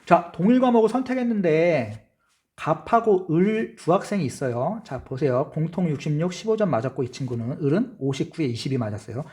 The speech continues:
둘 다 팔십일 점이죠. 둘 다 팔십일 점.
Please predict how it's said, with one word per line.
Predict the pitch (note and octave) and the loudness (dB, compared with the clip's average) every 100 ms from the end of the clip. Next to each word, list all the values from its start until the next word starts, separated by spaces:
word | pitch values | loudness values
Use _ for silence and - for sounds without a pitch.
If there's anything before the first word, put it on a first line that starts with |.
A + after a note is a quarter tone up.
| - _ | -20 _
둘 | - D3 C#3+ | -4 0 4
다 | G#3+ - - _ | 4 2 -10 _
팔십일 | - C4+ C4 - A#3+ A3+ A#3+ C4 | -8 -6 -6 -6 -6 -4 -4 -6
점이죠. | - B3 D3 C#3 A#3 | -2 -2 0 -2 -2
둘 | - C3 | -6 -8
다 | |
팔십일 | - G3 G3 F#3+ | -6 -6 -6 -6
점. | - | -8